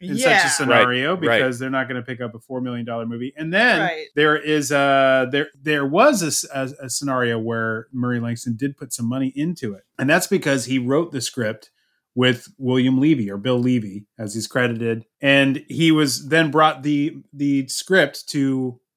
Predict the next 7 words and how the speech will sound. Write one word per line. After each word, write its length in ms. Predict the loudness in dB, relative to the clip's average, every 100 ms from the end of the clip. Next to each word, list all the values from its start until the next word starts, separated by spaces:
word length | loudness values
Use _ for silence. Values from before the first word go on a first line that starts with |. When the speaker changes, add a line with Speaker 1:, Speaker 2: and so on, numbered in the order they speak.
| _ 0
Speaker 1:
uh, 180 | 0 2 -2
Osco 460 | -2 -2 0 0 -2
and 440 | -4 -4 -4 -6
Jackie 340 | -4 -6 -4 -10
Kong, 440 | -4 -4 -4 -10 _ _ _ _ _ _ 0
um, 600 | 2 4 4 2 -2 -6 _ _
because 680 | -4 2 4 4 0 -6